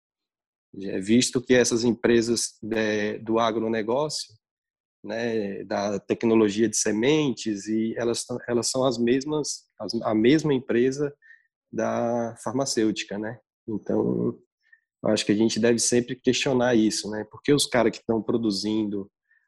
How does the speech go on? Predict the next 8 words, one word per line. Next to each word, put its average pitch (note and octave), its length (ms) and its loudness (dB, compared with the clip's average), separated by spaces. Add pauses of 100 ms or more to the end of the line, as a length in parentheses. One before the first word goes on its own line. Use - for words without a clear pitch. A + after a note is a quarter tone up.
alimento, A2+ 680 4
entre A2 280 2
aspas, - 760 -2
também A#2+ 280 0
produzem A2 500 -4
remédio, G2 540 -8
né? B2+ 200 -4 (800)
É, G2+ 640 -4